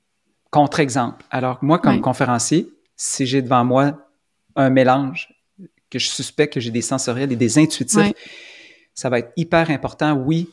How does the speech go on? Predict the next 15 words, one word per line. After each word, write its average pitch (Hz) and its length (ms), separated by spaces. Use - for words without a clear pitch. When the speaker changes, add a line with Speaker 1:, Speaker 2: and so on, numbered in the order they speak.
Speaker 1:
de, 120 440
quand 131 120
je 120 80
vais 120 100
présenter 120 680
les 127 120
principes 135 540
théoriques 139 460
ou 135 80
autres, 170 260
mais 147 360
je 123 220
vais 123 240
pas 170 180
oublier 131 580